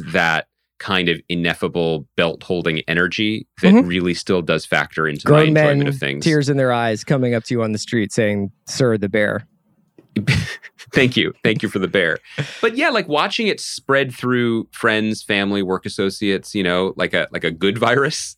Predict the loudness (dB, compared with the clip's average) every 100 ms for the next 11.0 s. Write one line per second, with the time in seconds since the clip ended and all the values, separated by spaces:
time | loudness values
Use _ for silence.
0 | -4 -2 0 -2 -2 -4 0 2 2 0
1 | 0 2 0 0 0 -2 -4 0 0 0
2 | 0 0 -2 -2 -2 -4 -18 -20 -6 -4
3 | 0 0 0 0 0 2 0 0 -2 -4
4 | -4 -4 -4 -6 -2 -2 -2 -4 -2 0
5 | 0 0 -2 -2 -2 -4 _ _ _ _
6 | 0 2 2 0 -2 -6 -12 _ 2 4
7 | 6 6 4 4 4 2 0 -2 0 0
8 | 0 0 0 -4 -8 -14 _ _ -16 -16
9 | -12 0 2 4 2 4 2 2 0 -4
10 | _ _ _ -2 0 0 0 -2 -4